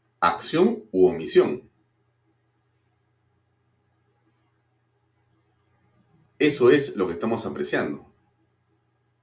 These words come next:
Y lo que dice la tesis fiscal es que todo lleva a que hay una persona que ha permitido que esto ocurra en el centro del poder, que es Palacio de Gobierno. Esa persona es Pedro Castillo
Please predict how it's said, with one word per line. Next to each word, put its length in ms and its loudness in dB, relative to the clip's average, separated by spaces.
Y 120 -2
lo 120 0
que 100 -6
dice 300 -2
la 200 2
tesis 280 -4
fiscal 460 -2
es 120 -8
que 140 -4
todo 560 0
lleva 520 -4
a 140 -6
que 80 -4
hay 180 -4
una 260 -2
persona 480 -6
que 120 -2
ha 100 -2
permitido 800 -2
que 120 -2
esto 220 0
ocurra 560 -4
en 180 -6
el 100 -8
centro 360 -4
del 120 -4
poder, 220 -6
que 60 -8
es 60 -10
Palacio 360 -8
de 60 -4
Gobierno. 480 -16
Esa 240 -2
persona 460 -8
es 100 -12
Pedro 300 -6
Castillo 460 -12